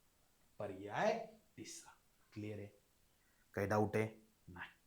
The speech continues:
चालायचंय पुढे मग? नक्की? चलिये. सूट कमिशन दलालीचा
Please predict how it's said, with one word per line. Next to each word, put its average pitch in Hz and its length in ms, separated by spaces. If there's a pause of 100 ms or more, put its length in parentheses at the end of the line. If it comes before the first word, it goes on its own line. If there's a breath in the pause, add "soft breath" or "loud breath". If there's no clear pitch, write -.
(500)
चालायचंय 160 320
पुढे 165 160
मग? 196 440
नक्की? 208 640 (320)
चलिये. 90 300 (560)
सूट 175 360
कमिशन 160 600
दलालीचा 135 800